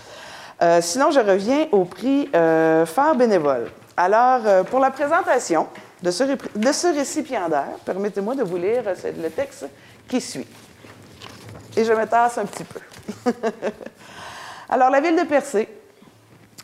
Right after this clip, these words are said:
souhaite reconnaître par la remise du prix phare bénévole culturel un citoyen engagé dans son rôle d'ambassadeur pour l'art et la culture à Percé.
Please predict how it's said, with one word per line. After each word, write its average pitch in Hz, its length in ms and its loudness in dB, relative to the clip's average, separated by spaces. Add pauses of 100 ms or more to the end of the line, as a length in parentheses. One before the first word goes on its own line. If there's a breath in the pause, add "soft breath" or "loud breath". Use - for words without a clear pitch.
souhaite 220 300 -2
reconnaître 240 520 -2
par 175 140 -2
la 175 100 2
remise 220 380 -2
du 185 100 -10
prix - 180 -8
phare 220 320 -8
bénévole 170 540 -6 (680 soft breath)
culturel 190 720 -4
un 196 100 -4
citoyen 254 540 -4 (100)
engagé 214 560 -2 (140)
dans 175 120 0
son 175 300 -8
rôle 226 240 0
d'ambassadeur 208 840 0
pour 160 160 -6
l'art 170 400 -2 (440 loud breath)
et 294 120 0
la 269 100 0
culture 220 640 -6
à 196 100 -4
Percé. - 400 -12